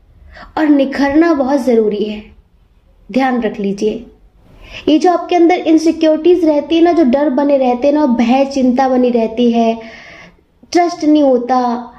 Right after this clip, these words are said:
Trust issue बहुत रहता है, मन में डाउट भरा रहता है, Mind clear नहीं रहता, इन सब चीज़ों को ख़त्म करिए, clear करिए।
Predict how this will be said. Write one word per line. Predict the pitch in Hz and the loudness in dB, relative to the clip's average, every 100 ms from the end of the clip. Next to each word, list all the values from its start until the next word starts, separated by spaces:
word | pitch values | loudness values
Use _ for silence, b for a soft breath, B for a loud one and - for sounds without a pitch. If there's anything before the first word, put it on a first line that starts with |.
| b b b b | b b b b
Trust | 320 349 349 | -2 0 0
issue | 302 - 302 | -2 0 0
बहुत | 262 269 262 | 0 -2 -4
रहता | 247 240 240 | -2 -2 -2
है, | 240 240 240 226 - B B B B 269 | 0 0 0 -2 -8 B B B B 0
मन | 330 | 4
में | 330 359 | 4 4
डाउट | - 294 349 269 | 0 -2 -4 -2
भरा | 294 277 262 | 0 0 0
रहता | 254 247 247 | -2 -2 0
है, | 240 233 220 - - _ 262 | 2 2 0 -6 -20 _ -2
Mind | 285 320 339 - | 0 2 2 2
clear | 302 320 330 | 4 4 2
नहीं | 302 285 | 2 0
रहता, | 240 220 - 220 226 - _ _ | 0 -2 -4 -6 -6 -16 _ _
इन | 359 359 | 0 2
सब | 359 349 | 0 0
चीज़ों | 320 320 | 0 0
को | 339 330 | -2 -2
ख़त्म | - 269 302 294 | -2 -2 0 0
करिए, | 269 226 226 233 | 0 0 -2 0
clear | 302 311 320 | 2 2 0
करिए। | 320 247 214 - | -2 -4 -2 -6